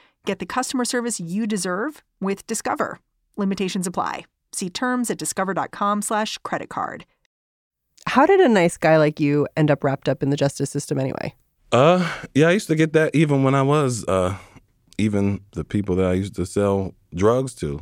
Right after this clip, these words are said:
Speaker 3: like, in the throes of their addiction, would be like, on multiple occasions, like, "Why, why are you out here?" You know, I don't know what it was. And I would take offense to that 'cause I was like, "Well, I'm just as good as any other criminal out here, you know, or deserving to," you know.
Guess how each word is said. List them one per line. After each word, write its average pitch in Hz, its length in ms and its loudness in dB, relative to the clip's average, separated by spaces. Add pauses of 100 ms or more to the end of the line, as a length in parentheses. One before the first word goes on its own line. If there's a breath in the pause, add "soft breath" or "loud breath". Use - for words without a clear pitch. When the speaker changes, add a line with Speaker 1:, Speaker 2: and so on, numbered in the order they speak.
Speaker 3:
like, 76 160 -10
in 90 100 2
the 85 80 0
throes 101 400 2
of 98 80 0
their 95 140 2
addiction, 90 460 -4
would 82 120 -4
be 80 140 -4
like, 80 340 -4
on 101 400 2 (140)
multiple 98 600 0
occasions, 78 480 -6
like, 78 120 -6
"Why, 113 160 2
why 175 220 2
are 269 100 2
you 220 160 4
out 190 160 2
here?" 80 180 0 (140)
You 92 80 -2
know, 92 140 0
I 98 120 -2
don't 110 180 0
know 107 160 4
what 107 120 4
it 98 80 2
was. 95 320 0
And 98 120 2
I 123 120 4
would 139 180 0
take 117 180 2
offense 147 360 0
to 101 100 0
that 85 180 0
'cause 95 140 -2
I 107 40 0
was 117 80 -2
like, 131 100 2
"Well, 160 160 2
I'm 196 160 2
just 139 280 0
as 147 140 -2
good 156 160 4
as 160 140 2
any 160 160 4
other 165 200 4
criminal 95 520 2
out 82 160 -2
here, 80 260 -4
you 92 80 -4
know, 92 140 -2
or 87 100 -2
deserving 104 640 0
to," 82 80 -10
you 92 100 -2
know. 95 160 0